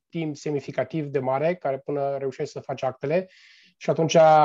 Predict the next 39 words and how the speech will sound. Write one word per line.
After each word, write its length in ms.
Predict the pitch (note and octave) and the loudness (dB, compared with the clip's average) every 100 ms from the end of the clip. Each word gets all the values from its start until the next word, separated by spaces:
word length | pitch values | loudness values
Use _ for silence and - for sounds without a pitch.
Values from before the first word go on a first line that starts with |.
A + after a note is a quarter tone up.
| C#3 | 4
nu 240 | C#3+ D#3 D#3 | 2 4 6
am 160 | D3 | 4
vrut 200 | C3 D3 | 4 0
să 120 | C#3+ B2+ | 0 -2
punem 340 | D#3 D3 C#3 | 0 0 0
în, 180 | C#3 C3+ | 0 0
eh, 520 | C3 C3 B2 A#2+ B2 - | -2 -4 -6 -8 -12 -16
nu 100 | - | -6
neapărat 360 | G3 F3 E3 D#3+ | -4 0 0 0
în 100 | D3 | -2
pericol, 480 | B2 C3+ C#3+ B2+ B2+ | -2 -4 -4 -4 -6
dar 120 | C#3 | -4
nu 120 | F3 | -2
am 100 | D#3+ | -2
vrut 160 | C#3 D3+ | -2 -6
să 180 | C#3+ - | -8 -8
fim 200 | - D3+ | -4 -2
nici 420 | D3 C#3 D#3+ F#3 | 0 0 0 -2
povară 380 | - D#3+ E3+ D#3+ | -2 -2 0 0
pe 100 | D3 | -2
nimeni, 380 | D3 D3 C#3 C3+ | -2 -2 -4 -6
nici 160 | E3 | -6
nu 60 | E3+ | -4
am 60 | D#3+ | -6
vrut 120 | D#3+ | -6
să 200 | E3 D3 C#3+ | -6 -6 -8
punem 220 | - D#3+ | -10 -6
la 60 | F3+ | -6
încercare 400 | C#3+ C#3+ D3+ D3 | -4 -6 -4 -4
pe 100 | C3+ | -6
Dumnezeu. 600 | B2+ B2+ B2 C3+ D#3 D#3+ _ _ _ _ _ | -6 -6 -4 -2 -4 -6 _ _ _ _ _
Eh, 460 | D#3 C#3 C#3 C#3 C#3 | -6 -2 0 0 0
am 140 | D#3+ | -2
vrut 200 | E3 G3 | 0 -4
să 600 | F#3+ E3+ D#3+ D#3 D3+ D3 C#3 | -2 -2 0 -2 -2 -6 -6
facem 300 | E3 - D3 | -8 -6 -6
lucrurile 720 | D3 C#3 C#3 C3+ C3+ C3 C#3 | -6 -6 -4 -4 -4 -8 -10
într-un 300 | C3+ C3 C#3 | -12 -8 -6
mod 300 | C#3+ C#3 B2 | -4 -4 -6